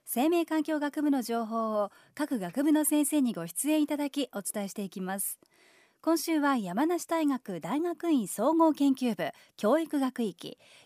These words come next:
芸術身体教育講座教授、片野幸喜先生にお越しいただきました。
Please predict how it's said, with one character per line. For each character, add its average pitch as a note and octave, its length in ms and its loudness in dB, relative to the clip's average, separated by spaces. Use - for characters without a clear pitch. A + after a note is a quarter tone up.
芸 D#4 260 2
術 E4 280 -4
身 C#4 340 4
体 B3+ 240 -2
教 A#3 180 0
育 - 160 -6
講 A3 220 -2
座 E3 180 -6
教 G#3 280 -2
授、 G3 260 -4
片 E4+ 240 2
野 D#4 140 6
幸 F4 200 4
喜 - 120 -6
先 D4+ 180 6
生 D4+ 180 4
に D#4 200 6
お F#3+ 120 -10
越 G3 120 -4
し G3+ 80 -6
い - 20 -14
た G3+ 100 -6
だ G#3 120 -2
き A3 140 -6
ま A#3 120 0
し - 80 -6
た。 G#3+ 160 0